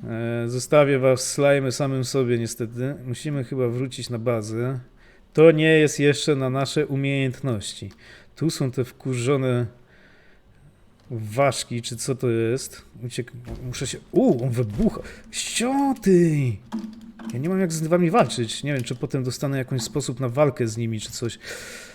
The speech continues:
No tak, jeszcze w, na pełnym biegu wbiegłem na kolce. No dobra, na razie wiemy, że nie chcemy z nimi zadzierać. Są wkurzone, nie wiem, czy jedzenia nie dostały, czy co. Eee, a co to tu, woda jest?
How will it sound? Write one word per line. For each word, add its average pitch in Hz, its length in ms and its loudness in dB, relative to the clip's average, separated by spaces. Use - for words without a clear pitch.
No 151 140 4
tak, 131 260 2
jeszcze 123 220 -4
w, - 160 -10
na 131 120 -2
pełnym 135 680 2
biegu 127 280 4
wbiegłem 123 540 2
na 123 80 0
kolce. 117 500 -2
No 160 60 8
dobra, 127 220 8
na 120 160 0
razie 202 280 8
wiemy, 196 280 10
że 165 120 6
nie 156 140 4
chcemy 185 280 6
z 160 60 4
nimi 160 200 4
zadzierać. 123 680 2
Są 190 220 6
wkurzone, 190 680 6
nie 165 160 6
wiem, 147 160 4
czy 113 140 -4
jedzenia 160 360 4
nie 175 120 6
dostały, 180 480 6
czy 123 140 -6
co. 147 360 2
Eee, 127 720 4
a - 20 -8
co 127 140 -8
to 113 100 -6
tu, 107 160 -14
woda 151 340 -6
jest? - 400 -10